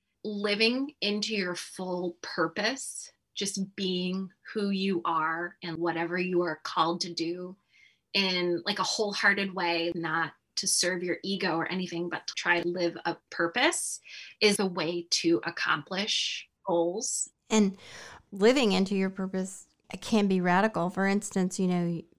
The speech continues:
Speaker 2: our consumer decisions, what we buy or what we decide not to buy. I mean, those things are radical. You might say,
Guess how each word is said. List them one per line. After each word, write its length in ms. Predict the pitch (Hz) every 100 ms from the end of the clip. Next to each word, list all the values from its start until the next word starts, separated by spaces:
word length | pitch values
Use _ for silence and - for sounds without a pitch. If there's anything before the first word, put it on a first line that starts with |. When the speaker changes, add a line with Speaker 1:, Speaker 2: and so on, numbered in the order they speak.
| _ _ _ _ _ _ _ _
Speaker 2:
our 120 | 196 190
consumer 560 | 214 202 - 202 233
decisions, 580 | 180 165 170 165 175 170
what 200 | 170 147
we 120 | 190
buy 360 | 196 226 226 175
or 100 | 170
what 160 | 170 175
we 140 | 196
decide 440 | 202 196 196 180
not 400 | 175 165 185 - -
to 100 | 196
buy. 400 | 65 - - -
I 60 |
mean, 160 | 190 202
those 220 | 214 220 - -
things 460 | 220 220 214 - - -
are 120 | 220
radical. 560 | 226 269 262 175 151 165 _ _
You 180 | 190 196
might 260 | 196 190
say, 560 | 190 196 185 185 180